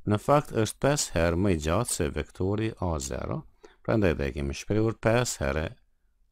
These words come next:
A zero. Ndërsa kur është fjala për pikën N me koordinatën X, pra një pikë e çfarëdoshme në boshtin O X, atëherë,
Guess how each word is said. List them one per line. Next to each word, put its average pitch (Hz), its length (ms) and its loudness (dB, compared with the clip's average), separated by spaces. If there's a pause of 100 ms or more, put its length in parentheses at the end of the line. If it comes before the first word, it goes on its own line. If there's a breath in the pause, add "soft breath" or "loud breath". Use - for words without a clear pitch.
A 80 60 4 (100)
zero. 76 460 -8 (1400 soft breath)
Ndërsa 110 320 4
kur 123 220 6
është - 160 -2
fjala 135 320 6
për 113 240 0
pikën 113 540 2 (100)
N 92 380 4 (1300)
me 92 160 4
koordinatën 87 1000 0 (180)
X, - 520 -4 (280)
pra 82 160 2
një 85 160 2
pikë 107 300 2
e 90 80 -2
çfarëdoshme 123 680 2
në 104 160 4
boshtin 90 460 -2 (100)
O 73 80 -2
X, 92 380 -4 (840 soft breath)
atëherë, 131 460 4